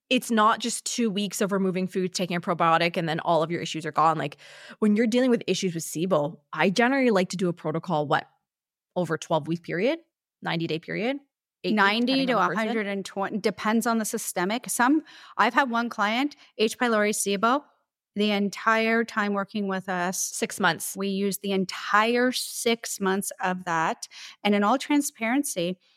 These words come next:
Speaker 2: her acne got way worse.
Speaker 1: This is so common. And if you, if you're wondering, "Oh my God, why would your acne get worse?" Go back and listen to last week's episode where we t-, no, a few episodes ago where we talked about the Herx reaction,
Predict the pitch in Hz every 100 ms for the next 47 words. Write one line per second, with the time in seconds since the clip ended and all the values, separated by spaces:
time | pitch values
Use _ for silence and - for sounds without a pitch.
0 | _ - 254 - 196 202 - 269 294 381
1 | _ _ _ - 190 185 170 165 185 185
2 | 196 160 147 175 - - - - _ _
3 | _ _ _ - 202 269 240 202 - 220
4 | 214 247 - 139 139 135 165 - _ _
5 | _ _ - 220 214 208 226 226 226 214
6 | 208 208 208 202 240 311 208 180 160 185
7 | 208 175 208 175 - 185 151 - - -
8 | - - - 220 226 247 277 226 190 220
9 | 202 - 214 190 180 170 165 160 160 -
10 | 180 185 151 - 175 175 180 165 165 -
11 | 202 165 - 196 240 190 202 202 180 190
12 | 165 160 170 170 165 160 175 185 185 175
13 | 156 - 190 185 214 269 285